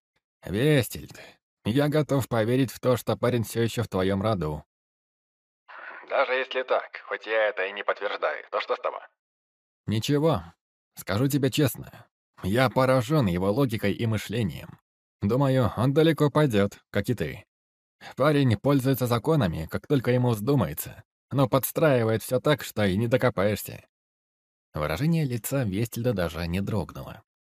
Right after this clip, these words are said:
Есть что-то, что я должен знать? Нет, старый друг. Король не знает, что твой сын состоит у него на службе, а о поступлении ты наверняка в курсе. Рэл кивнул.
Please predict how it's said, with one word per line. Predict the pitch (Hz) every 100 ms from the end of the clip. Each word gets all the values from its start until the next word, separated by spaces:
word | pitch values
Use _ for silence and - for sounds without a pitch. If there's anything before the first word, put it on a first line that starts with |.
| _ _ _ _ _ _ 71
Есть | 95 135 120
что-то, | - 107 87 85
что | - 87
я | 85
должен | 85 98 73 73 -
знать? | 71 69 - _ _ _ _ _ _ - -
Нет, | 101 143 117 76 -
старый | - 82 76 71
друг. | 65 - - - - - -
Король | 104 156 151
не | 139
знает, | 113 113 147 127 87
что | - -
твой | 90 78
сын | - 113 85
состоит | 92 85 101 98
у |
него | 90 87
на | 87
службе, | 87 76 104 82 - - _ _ -
а | 131 147
о | 120
поступлении | 113 104 98 127 117 104
ты | 98
наверняка | 98 95 85 90 101 95
в |
курсе. | - 101 - - - _ _ _ _ _
Рэл | 92 127 139
кивнул. | - 120 101 - -